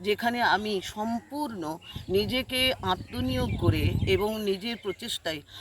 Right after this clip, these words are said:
আমি ওখানকার মেয়েদের শিক্ষার হার বাড়িয়েছিলাম এবং আমি আমার স্কুলকে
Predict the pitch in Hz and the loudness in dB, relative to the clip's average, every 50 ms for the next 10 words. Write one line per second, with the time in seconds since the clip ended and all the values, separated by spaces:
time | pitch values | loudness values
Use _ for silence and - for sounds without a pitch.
0 | - - - 175 175 185 202 220 - - - 202 - - 254 262 262 - - 214 | -10 -2 2 4 4 4 2 0 -2 -2 -4 -4 -4 -2 -4 -4 -4 -2 -2 -2
1 | 196 180 165 170 175 175 175 151 170 160 147 143 - - - - - - - - | -2 0 0 2 4 4 4 2 0 -2 -2 -4 -12 -20 -20 -20 -20 -16 -8 -6
2 | - 254 - _ - - 233 202 170 165 160 175 175 175 170 165 147 160 165 170 | -6 -6 -6 _ -4 0 2 2 2 4 6 6 6 6 6 2 0 0 0 -2
3 | 180 190 - - - 240 254 269 339 339 - - - - - - 170 170 165 175 | -4 -4 -4 -4 -2 0 2 2 0 0 -4 -12 -20 -20 -12 -4 -4 -2 0 0
4 | 175 175 175 - - 185 190 233 262 254 247 247 226 - - - - - 262 285 | 0 0 -2 -2 -2 -2 -2 -2 -2 -2 -2 -2 -2 -4 -6 -10 -8 -4 -2 -2
5 | 285 262 - - 170 139 135 | -2 -2 -2 -4 -4 -4 -6